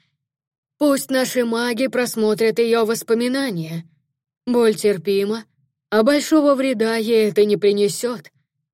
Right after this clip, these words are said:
И если они обнаружат там то, о чём я думаю». Фрайн порывисто ухватил Эсфириэля за запястье,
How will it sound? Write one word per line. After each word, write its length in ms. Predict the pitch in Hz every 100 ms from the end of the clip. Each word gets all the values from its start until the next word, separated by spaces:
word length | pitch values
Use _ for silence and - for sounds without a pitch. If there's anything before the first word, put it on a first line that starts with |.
| _ -
И 80 |
если 400 | 240 208 196 -
они 400 | 196 190 190 220
обнаружат 680 | 170 175 202 226 247 220 226
там 260 | 233 214 190
то, 260 | 220 220
о 120 | 202 202
чём 260 | 247 226
я 220 | 220 214 202
думаю». 640 | 226 294 247 170 170 170 _ _ _ _ _ _ _ -
Фрайн 380 | 254 226 185 170
порывисто 560 | 185 196 190 165 190
ухватил 520 | 185 - 190 180 208
Эсфириэля 600 | 180 170 190 196 190 175
за 140 | 180 190
запястье, 640 | 202 202 247 170 - 170